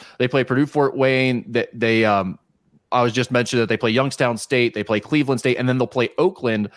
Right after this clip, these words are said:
in that next game. Those are the top four teams in the Horizon League by any metric you look at, KenPom, net, what have you. So,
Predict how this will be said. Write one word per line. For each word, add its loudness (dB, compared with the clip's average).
in 0
that 0
next 0
game. -2
Those 0
are -4
the 0
top -4
four 0
teams -2
in 0
the 2
Horizon 0
League 0
by 2
any 2
metric -2
you 0
look 0
at, -12
KenPom, 0
net, 0
what 0
have 0
you. -12
So, 0